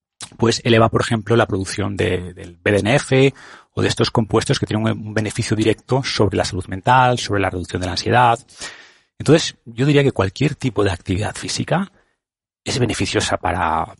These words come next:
para la mente, ¿no? Y tanto si hablamos de reducir la depresión, la ansiedad, como si hablamos de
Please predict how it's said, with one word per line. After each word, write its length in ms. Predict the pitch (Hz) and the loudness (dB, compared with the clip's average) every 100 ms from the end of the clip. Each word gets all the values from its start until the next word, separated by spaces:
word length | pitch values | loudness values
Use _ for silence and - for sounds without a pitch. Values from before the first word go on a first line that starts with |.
| - | -8
para 300 | 87 85 82 | -4 -2 -2
la 120 | 87 | 0
mente, 380 | 107 87 - 98 | 0 -2 -8 -8
¿no? 180 | 95 127 | -2 0
Y 60 | |
tanto 240 | 113 98 101 | -2 -2 -2
si 100 | 107 | 2
hablamos 300 | 101 101 90 | 2 2 0
de 100 | 98 | -2
reducir 440 | 92 - 104 95 | -2 -2 -2 0
la 220 | 98 95 | 2 2
depresión, 540 | 90 87 90 - 117 107 | 0 -4 -4 2 4 4
la 100 | 92 | 0
ansiedad, 440 | - 101 120 175 - - - _ - | -2 2 4 4 -2 -20 -20 _ -6
como 220 | 107 110 | -2 0
si 120 | - | 2
hablamos 360 | 98 98 104 - | 2 2 -2 0
de 640 | 101 98 92 90 90 98 | 2 2 2 0 -4 -8